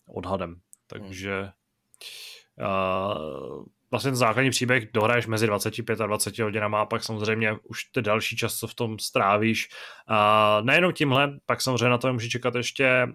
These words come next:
Speaker 1: chytání shiny Pokémonů, což jsou ty alternativní zbarvení.
Speaker 2: Jasně.
Speaker 1: A ty vlastně v, eh, Legends Arceus mají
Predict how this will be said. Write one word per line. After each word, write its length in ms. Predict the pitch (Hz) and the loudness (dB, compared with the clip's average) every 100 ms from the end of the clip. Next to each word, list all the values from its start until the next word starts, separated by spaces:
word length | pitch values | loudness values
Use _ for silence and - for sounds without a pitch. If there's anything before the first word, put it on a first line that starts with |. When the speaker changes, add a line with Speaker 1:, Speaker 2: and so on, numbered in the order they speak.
| - | -6
Speaker 1:
chytání 600 | 123 120 110 113 127 131 | -4 2 2 2 0 -2
shiny 360 | - 101 107 | -2 -2 -2
Pokémonů, 560 | 110 123 139 135 143 143 | -4 -2 -2 -2 -4 -6
což 160 | 127 | -8
jsou 120 | 117 117 | -8 -4
ty 120 | 123 | -2
alternativní 680 | - 117 117 113 110 117 123 | -2 -2 -2 -4 -4 -4 -2
zbarvení. 560 | 117 110 98 101 98 120 - | 0 2 0 -2 -4 -8 -14
Speaker 2:
Jasně. 340 | 110 - 107 117 113 | -14 -12 -14 -6 2
Speaker 1:
A 380 | 104 107 107 - 120 117 | 4 4 4 0 -8 0
ty 160 | 117 | 4
vlastně 480 | 113 113 - 120 113 117 | 4 4 2 2 4 2
v, 160 | - | 0
eh, 40 | 120 110 104 104 104 | 4 6 6 4 2
Legends 380 | 107 113 117 123 | 2 0 0 0
Arceus 720 | 123 117 - 127 127 - - - | 0 2 2 2 4 4 2 2
mají 400 | 110 120 151 | 4 4 4